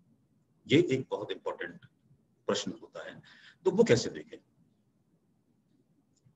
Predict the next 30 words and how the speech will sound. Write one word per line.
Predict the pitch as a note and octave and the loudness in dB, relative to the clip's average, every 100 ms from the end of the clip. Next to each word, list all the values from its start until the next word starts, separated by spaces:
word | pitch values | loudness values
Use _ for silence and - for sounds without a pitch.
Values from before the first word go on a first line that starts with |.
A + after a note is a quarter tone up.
| _ _ - - - | _ _ -20 -14 -6
तो | |
अंतर्दशा | - A#2 B2 B2+ E3 E3 E3+ | 0 6 8 8 6 6 6
और | E3 - C3 | 2 4 2
प्रत्यंतर | B2+ A2+ B2+ C3+ D3+ | 2 2 4 6 6
दशा | A#2+ G#2 F2 - _ _ _ _ _ _ _ | 4 0 -6 -12 _ _ _ _ _ _ _
आपकी | F#2+ - G#2 | -8 -4 -4
जो | G2 A2+ | 2 2
चल | A2 F2 | 2 2
रही | A2 | 2
है | G#2+ | 2
उस | E2 - | -2 -10
वक्त, | D#2+ - - | -14 -16 -12
अंतर्दशा | F2+ A#2+ A#2 A2+ D3+ E3+ - - - - | -2 0 0 2 0 -2 -10 -20 -6 0
और | E3 | 2
प्रत्यंतर | - - F2 - | 0 -4 -6 -8
दशा, | - - - _ _ _ _ _ _ _ _ - | -8 -10 -14 _ _ _ _ _ _ _ _ 0
यदि | A2 A#2 | 4 6
वह | F3+ E3+ | 8 8
लग्नेश | C3+ A#2 C3+ D3 | 8 8 8 6
से | - | 4
छह | E3 - C3 D3+ | 2 4 4 6
आठ | B2+ D3+ D#3 | 6 4 2
और | - A#2+ | 4 2
दो | B2 D3+ | 4 4
बार | C#3 A2+ A2 | 4 2 2
access | - G#2 - | -2 -4 -2
है | G2+ | -2
तो | C#3 B2+ | -2 -4
problem | G2+ F2+ F#2+ | -2 -2 -4
होगी। | F2 - - | -10 -18 -20